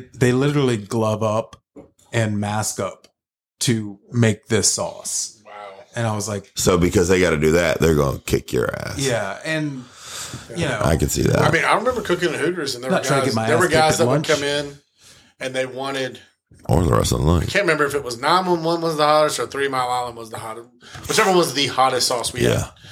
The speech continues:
Speaker 2: They wanted, they would ask hotter than that. And so we would get, um, pickled jalapenos, fresh jalapeno, chop that up as fine as we could.
Speaker 3: Yeah.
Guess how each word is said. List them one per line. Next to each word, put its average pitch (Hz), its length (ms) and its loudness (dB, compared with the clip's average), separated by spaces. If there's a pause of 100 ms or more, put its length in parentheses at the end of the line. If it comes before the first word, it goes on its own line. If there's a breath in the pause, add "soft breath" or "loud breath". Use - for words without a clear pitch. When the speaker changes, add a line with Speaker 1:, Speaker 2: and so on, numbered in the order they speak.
(340 loud breath)
Speaker 2:
They 139 140 2
wanted, 139 300 0
they 139 100 2
would 143 120 4
ask 131 360 0
hotter 151 440 2
than 127 380 -6
that. 113 280 -8 (560 loud breath)
And 123 160 -4
so 127 140 0
we 131 100 -2
would 131 200 -6
get, 123 340 -2 (840)
um, 117 420 -8 (1040)
pickled 156 220 2
jalapenos, 131 760 -2 (840)
fresh - 280 2
jalapeno, 120 680 -4 (480)
chop 131 260 2
that 135 100 4
up 131 100 2
as 123 120 -2
fine 131 280 2
as 135 120 0
we 131 100 0
could. 113 460 0
Speaker 3:
Yeah. 64 220 2